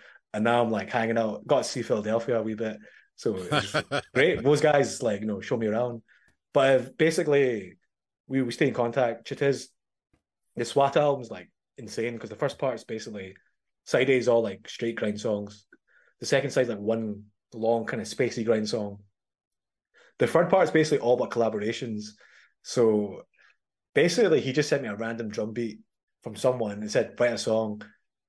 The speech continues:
Speaker 1: So I did. And, uh, there's actually a video, like, Chitez, when you were recording the, one of the bits,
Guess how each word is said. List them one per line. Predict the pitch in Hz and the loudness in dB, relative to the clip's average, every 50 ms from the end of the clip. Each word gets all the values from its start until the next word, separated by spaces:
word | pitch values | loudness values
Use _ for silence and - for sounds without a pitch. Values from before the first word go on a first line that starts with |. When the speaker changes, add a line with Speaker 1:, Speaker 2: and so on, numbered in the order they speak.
| _ _ _ | _ _ _
Speaker 1:
So | - - - | -2 2 2
I | - - | 2 4
did. | - 156 147 117 123 135 - _ _ _ _ _ _ _ _ _ _ _ _ _ _ _ _ _ _ | 4 4 4 4 2 -2 -6 _ _ _ _ _ _ _ _ _ _ _ _ _ _ _ _ _ _
And, | 131 131 127 131 | 2 2 4 4
uh, | 135 131 127 123 120 110 107 - - _ _ _ _ _ _ | 4 4 6 6 4 2 0 -2 -12 _ _ _ _ _ _
there's | 131 127 | -2 2
actually | 151 180 214 214 226 196 | 4 4 4 4 4 4
a | 156 | 4
video, | 127 143 147 160 160 156 156 147 139 131 - _ _ _ | 4 2 2 4 4 4 4 2 0 -4 -8 _ _ _
like, | 135 117 110 107 - _ _ | -10 -10 -10 -10 -16 _ _
Chitez, | - 143 - 156 160 160 | -10 -2 2 2 2 2
when | 151 151 151 | 0 -2 0
you | 147 143 | 0 0
were | 131 | -2
recording | 120 110 - 131 127 127 131 123 117 107 107 _ | -2 -4 -2 -2 0 0 -2 -4 -6 -12 -14 _
the, | - 104 98 95 _ _ _ | -14 -14 -14 -14 _ _ _
one | - 117 113 | -14 -10 -6
of | 113 | -6
the | 113 | -4
bits, | 104 120 113 110 - - - - | -4 -4 -6 -6 -10 -16 -20 -20